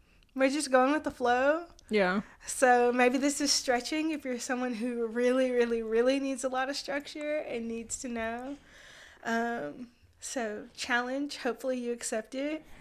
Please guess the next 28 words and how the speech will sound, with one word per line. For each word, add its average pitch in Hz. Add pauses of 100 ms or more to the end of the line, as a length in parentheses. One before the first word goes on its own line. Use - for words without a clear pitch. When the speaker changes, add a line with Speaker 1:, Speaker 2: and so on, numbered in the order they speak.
(160)
Speaker 2:
<laughs> 190 (160)
Speaker 1:
Um, 240
and 262
if 294
you're 349
cool 370
with 302 (240)
going 302
with 349
the 320
flow, 311
then, 262
you 269
know, 196
you're 262 (960)
hand, 262 (200)
l-, 233 (400)
living 285
your 269
best -
life. - (840)
Speaker 2:
You're 220
in 208
good 202
Speaker 1:
Um, 240
Speaker 2:
company. 208 (240)
Speaker 1:
yeah, 247
so 220